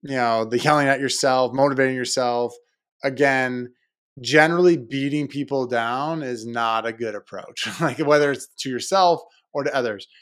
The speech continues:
And a lot of people do that. Like, they will be great at coaching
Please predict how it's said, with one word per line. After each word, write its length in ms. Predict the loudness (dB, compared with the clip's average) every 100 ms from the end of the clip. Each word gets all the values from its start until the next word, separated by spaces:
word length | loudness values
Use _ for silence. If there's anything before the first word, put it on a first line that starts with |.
| _ _
And 100 | 2
a 40 | 2
lot 260 | 6 4
of 60 | 4
people 200 | 0 0
do 160 | 0 0
that. 260 | -2 -2
Like, 260 | -4 -4 -8 _ 2
they 100 | 6
will 140 | 6 4
be 140 | 0 -6
great 520 | -10 0 4 4 2
at 180 | -4 -2
coaching 380 | 2 2 0